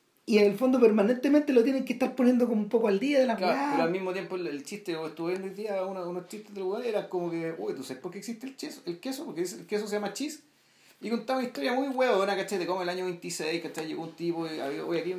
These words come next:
Speaker 2: tenemos una leche cuajada". El weón abrió la tapa y "cheese". O sea, qué hueá más mala. Ese, ese, ese tipo de humor, weón, weón, weón.
Speaker 1: Claro.
Speaker 2: Es, básicamente explicando por qué las cosas son como son, ¿cachai? De parte de este puta emisario del pasado, en el fondo.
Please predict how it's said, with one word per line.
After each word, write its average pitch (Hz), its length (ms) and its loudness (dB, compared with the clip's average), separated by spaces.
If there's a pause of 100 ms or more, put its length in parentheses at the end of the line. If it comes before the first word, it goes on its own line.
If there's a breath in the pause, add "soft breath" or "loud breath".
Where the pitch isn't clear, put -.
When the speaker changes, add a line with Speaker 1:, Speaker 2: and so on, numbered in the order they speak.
Speaker 2:
tenemos 180 220 -6
una 160 100 -6
leche 165 200 -8
cuajada". 160 340 -6
El - 40 -10
weón 156 140 -6
abrió 156 160 -4
la 151 100 -4
tapa 190 320 -2
y 147 180 -6
"cheese". 466 500 -4
O 160 200 -4
sea, 165 160 -6
qué 165 100 -6
hueá 165 140 -4
más 165 140 -6
mala. 165 280 -6 (120)
Ese, 185 380 -8
ese, 262 280 -6
ese 277 200 -2 (180)
tipo 233 240 0
de 175 60 4
humor, 139 160 0
weón, 147 240 -2
weón, 180 180 -2
weón. 180 60 0
Speaker 1:
Claro. 233 580 4 (160)
Speaker 2:
Es, - 200 -14 (200)
básicamente 202 360 0
explicando 202 360 2
por 196 80 -2
qué 208 100 -2
las 202 120 0
cosas 196 260 -4
son 196 160 -8
como 185 180 -2
son, 233 220 -2
¿cachai? 202 560 -12
De 175 140 -2
parte 196 340 -2
de 196 600 -2
este 175 240 -4
puta 160 220 -6
emisario 170 360 -2
del 160 120 -2
pasado, 131 400 -2
en - 80 -8
el - 60 -8
fondo. - 340 -12